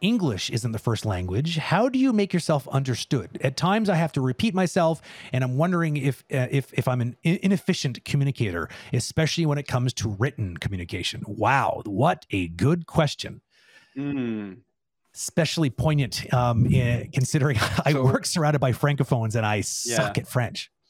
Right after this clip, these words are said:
Speaker 2: I, it's,
Speaker 1: I feel
Speaker 2: I
Speaker 1: your
Speaker 2: mean,
Speaker 1: pain.
Speaker 2: myself, I, I'm a French Canadian that went, I, I worked in, uh, Australia, London, and California. And the, the first
Speaker 1: Yeah.
Speaker 2: time I moved abroad, it was in,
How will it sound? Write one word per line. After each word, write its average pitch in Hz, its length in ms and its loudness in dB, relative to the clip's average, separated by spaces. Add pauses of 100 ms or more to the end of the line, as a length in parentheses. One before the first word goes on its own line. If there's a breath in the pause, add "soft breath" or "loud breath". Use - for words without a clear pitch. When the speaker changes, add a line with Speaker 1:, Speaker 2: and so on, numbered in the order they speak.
(520 soft breath)
Speaker 2:
I, 135 640 4
it's, - 520 -10
Speaker 1:
I - 60 -10
feel - 180 -2
Speaker 2:
I 120 40 2
Speaker 1:
your 143 100 0
Speaker 2:
mean, 139 40 -2
Speaker 1:
pain. 123 180 0
Speaker 2:
myself, 143 600 0
I, 131 340 -2
I'm 120 400 -6
a 110 340 -4 (240)
French 120 360 -10
Canadian 110 340 -6
that 101 220 -10
went, 110 160 -8
I, 107 160 -8
I 110 240 -4
worked 107 320 -6
in, 104 180 -6
uh, 101 460 -10
Australia, 107 840 -6
London, 104 520 -6
and 107 340 -10
California. 104 600 -8
And 123 160 -4
the, 139 120 2
the 139 120 -2
first 151 300 0
Speaker 1:
Yeah. - 60 2
Speaker 2:
time 131 140 0
I 120 80 0
moved 117 340 -2
abroad, 110 440 -2
it 107 80 -4
was 104 220 -8
in, 101 60 -12